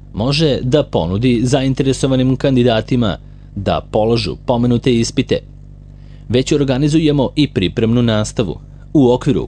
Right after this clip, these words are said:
koje oni mogu da na najbolji način usavrše znanja odabranog jezika, a kako bi mogli što bolje da reše zahteve koji se pojavljuju na ovim ispitima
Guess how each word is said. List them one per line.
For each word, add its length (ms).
koje 560
oni 260
mogu 380
da 260
na 260
najbolji 500
način 400
usavrše 600
znanja 460
odabranog 500
jezika, 420
a 100
kako 240
bi 120
mogli 420
što 380
bolje 600
da 340
reše 380
zahteve 560
koji 240
se 180
pojavljuju 640
na 240
ovim 320
ispitima 520